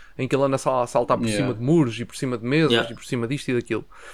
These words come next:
Speaker 1: Ou até mesmo em combate com outros, quando eles atiram uns por cima das mesas, blá, blá, blá. Notas ali algum,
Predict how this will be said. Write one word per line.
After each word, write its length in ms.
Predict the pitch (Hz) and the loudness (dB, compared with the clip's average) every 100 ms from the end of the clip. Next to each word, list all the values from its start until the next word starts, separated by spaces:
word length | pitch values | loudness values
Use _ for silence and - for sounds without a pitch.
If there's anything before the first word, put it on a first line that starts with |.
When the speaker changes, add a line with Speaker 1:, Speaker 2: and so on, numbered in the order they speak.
| - - | -20 -6
Speaker 1:
Ou 60 | - | -2
até 120 | 220 | 2
mesmo 220 | 240 226 | 2 2
em 80 | 240 | 0
combate 480 | 233 220 135 139 165 | 0 0 2 2 0
com 200 | - 131 | -2 0
outros, 300 | 143 165 - | 2 0 -2
quando 200 | - 127 | -6 -2
eles 280 | 127 117 - | -4 -4 -6
atiram 340 | 123 120 127 127 | -4 -2 -2 -2
uns 220 | 127 117 | -6 -10
por 120 | - | -12
cima 220 | - 120 | -4 -2
das 160 | 110 110 | -2 -2
mesas, 180 | 139 143 | 0 0
blá, 120 | 113 | 0
blá, 100 | 113 | 2
blá. 140 | 135 143 - - - | 2 0 -8 -16 -2
Notas 320 | 156 160 156 | 0 2 2
ali 220 | 160 165 | 2 4
algum, 320 | 156 135 156 | 4 4 0